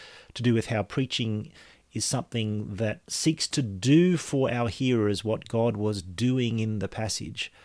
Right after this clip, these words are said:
uh, that we're trying to preach. And a number of people responded, and there were two really excellent responses that I just wanted to share with you 'cause they were excellent.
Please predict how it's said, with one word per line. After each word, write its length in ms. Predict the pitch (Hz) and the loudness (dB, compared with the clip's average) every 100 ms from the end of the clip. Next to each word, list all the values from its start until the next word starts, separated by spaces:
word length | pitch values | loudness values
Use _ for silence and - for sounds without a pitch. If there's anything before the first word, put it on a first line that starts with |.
| - - _ - | -20 -20 _ -10
uh, 120 | 104 | -6
that 180 | 92 - | -4 -4
we're 160 | 101 104 | -6 -6
trying 300 | - 92 87 | -6 -6 -6
to 60 | |
preach. 440 | - - - - - _ _ _ - | -6 -6 -6 -10 -14 _ _ _ -8
And 380 | 117 113 107 98 - | -6 -4 -6 -8 -14
a 180 | - 117 | -10 0
number 220 | 156 196 | 2 4
of 60 | 160 | 2
people 220 | 107 107 | 0 0
responded, 440 | 98 - 107 104 | -2 -2 -2 -2
and 120 | 117 | -2
there 60 | 107 | -2
were 60 | 117 | -2
two 220 | 151 127 | 0 0
really 420 | 104 160 160 113 | 4 4 6 4
excellent 360 | - - 113 - | 0 -2 -4 -6
responses 460 | - 101 - 98 | -6 -6 -6 -6
that 100 | 101 | -6
I 60 | 98 | -6
just 220 | 117 - | -6 -6
wanted 160 | 110 95 | -4 -4
to 60 | |
share 220 | 95 107 110 | -4 -2 -2
with 140 | - | -4
you 100 | 92 | -10
'cause 380 | - 107 - - _ | -10 -8 -6 -8 _
they 160 | - 90 | -12 -8
were 260 | 90 90 85 _ - - - _ - | -6 -8 -10 _ -20 -20 -20 _ -12
excellent. 640 | 147 - - 104 208 - | -8 -4 -2 0 0 -2